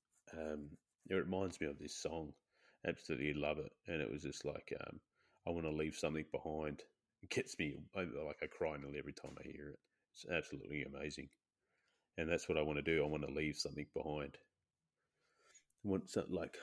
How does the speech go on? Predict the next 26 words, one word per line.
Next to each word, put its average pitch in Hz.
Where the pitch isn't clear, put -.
I -
wanna 120
be 90
remembered, 80
like, 85
oh, 113
not 143
remembered, 76
but, -
like, 87
you 104
know, 87
so 92
make, 87
like, 87
make 120
my 95
kids -
proud, -
you -
know, 85
like, 85
Dad, 87
Dad 98
helped 90
people 78